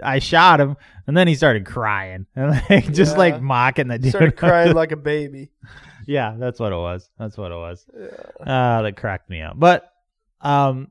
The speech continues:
Speaker 1: that's another, uh, important point, I guess. Well, number one, I guess, you know, lock up your gun in your home. Like,
Speaker 2: <sighs>
Speaker 1: I don't see why there's any reason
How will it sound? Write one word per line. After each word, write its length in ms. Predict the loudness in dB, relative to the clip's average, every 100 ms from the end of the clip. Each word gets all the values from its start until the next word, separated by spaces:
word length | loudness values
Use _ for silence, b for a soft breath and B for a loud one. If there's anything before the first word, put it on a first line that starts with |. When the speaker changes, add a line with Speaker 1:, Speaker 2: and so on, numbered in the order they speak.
| _ -4
Speaker 1:
that's 280 | -2 0
another, 460 | 0 0 2 0 -2
uh, 260 | -6 -10 -10
important 400 | -6 -6 -6 -6
point, 280 | -6 -6
I 60 | -8
guess. 360 | -8 -8 -10 -18 _ _ _ _ -16
Well, 520 | -4 0 0 -2 _ _
number 280 | -4 2 4
one, 520 | 6 4 2 -2 -10 -14 -20 -20 _ _ -20 _ _ -14 -6
I 80 | 0
guess, 260 | 2 2 -4 _ _ -20 _ _ -20
you 300 | -20 -20 -14
know, 80 | -10
lock 320 | -4 -2 0
up 100 | -2
your 80 | -2
gun 220 | -2 -4
in 60 | -6
your 120 | -8
home. 200 | -8 -6
Like, 160 | -6 -6
Speaker 2:
<sighs> 40 |
Speaker 1:
I 240 | -2 0
don't 260 | 0 -2 -8
see 240 | -6 -2
why 200 | 2 2
there's 220 | 0 -2 -2
any 180 | -4
reason 640 | -4 -4 -4 -6 -10 -12